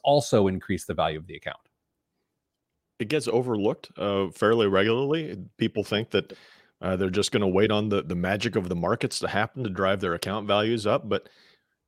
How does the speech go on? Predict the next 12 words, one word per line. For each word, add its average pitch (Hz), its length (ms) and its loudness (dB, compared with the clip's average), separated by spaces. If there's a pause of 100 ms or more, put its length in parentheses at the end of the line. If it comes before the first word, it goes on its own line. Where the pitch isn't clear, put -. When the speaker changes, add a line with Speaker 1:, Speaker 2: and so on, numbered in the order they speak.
(160)
Speaker 2:
you 139 160 -2
can 208 120 -2
make 131 180 0
a 98 40 -2
big 101 440 0
difference 110 440 2
by 95 320 2 (140)
making 104 400 -4
some, 95 360 -4
some 95 440 -6 (220)
good 139 180 0
contributions. 104 800 -2